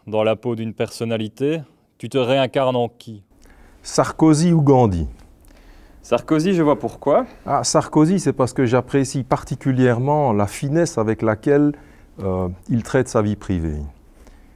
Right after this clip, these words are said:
Speaker 2: Euh, Gandhi, enfin Gandhi ou, ou Mandela ou des autres, euh, de cet acabit, c'est surtout parce que je, je pense qu'avoir la capacité de, de,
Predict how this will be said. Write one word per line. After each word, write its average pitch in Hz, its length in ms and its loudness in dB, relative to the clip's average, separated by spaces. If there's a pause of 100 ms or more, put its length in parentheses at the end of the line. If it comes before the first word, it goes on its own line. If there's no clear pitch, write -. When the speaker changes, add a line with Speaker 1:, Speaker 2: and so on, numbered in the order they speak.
(400)
Speaker 2:
Euh, - 40 -14 (120)
Gandhi, 135 720 2
enfin 95 320 0
Gandhi 95 540 2
ou, 87 340 -2 (400)
ou 113 80 -2
Mandela 110 540 2
ou 107 100 0
des 98 220 0
autres, 101 440 0
euh, 90 180 -2
de 95 160 -2
cet - 260 -8
acabit, 90 420 -4
c'est - 180 -8
surtout 120 420 -4
parce - 300 -6
que 87 360 -2 (880)
je, 110 240 -8
je 107 160 -2
pense 110 400 0
qu'avoir 104 480 2
la 92 100 -2
capacité 104 840 -2
de, 82 260 -8 (100)
de, 82 280 -10